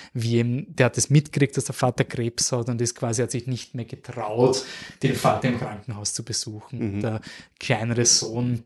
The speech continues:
Speaker 1: also der kleine Bruder steckt quasi zurück für den großen Bruder und der große Bruder kriegt die Umarmung vom Vater, weil der kleine Bruder schreibt sich am Anfang vom Film eine Liste, was er alles machen wird, wenn der Papa da ist. Also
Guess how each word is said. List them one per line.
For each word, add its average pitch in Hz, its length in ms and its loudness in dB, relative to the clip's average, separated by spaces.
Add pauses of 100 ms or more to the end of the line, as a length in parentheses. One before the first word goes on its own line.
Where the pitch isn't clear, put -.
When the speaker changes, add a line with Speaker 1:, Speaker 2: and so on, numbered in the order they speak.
(640)
Speaker 1:
also 127 160 0
der 113 60 0
kleine 113 240 -4
Bruder 135 400 6
steckt - 420 -2
quasi 113 260 0
zurück - 320 -4
für 131 100 -4
den 113 40 -4
großen 113 400 -2
Bruder 113 400 -4
und 110 140 -8
der 113 60 -6
große 117 320 -4
Bruder 117 260 -4
kriegt - 320 -6
die 127 60 0
Umarmung 113 400 -6
vom 117 160 -8
Vater, 123 440 -2
weil 123 320 2 (640)
der 117 200 4
kleine 117 260 2
Bruder 127 540 4
schreibt 120 320 4
sich 123 120 2
am 143 100 0
Anfang 123 340 0
vom 135 160 0
Film 127 200 0
eine 120 120 2
Liste, 131 440 4
was 120 260 2
er 147 100 0
alles 120 300 -2
machen 120 440 -4
wird, 117 180 2
wenn 113 120 0
der 110 80 0
Papa - 340 -10
da 104 280 -8
ist. 104 120 -6
Also 110 100 -6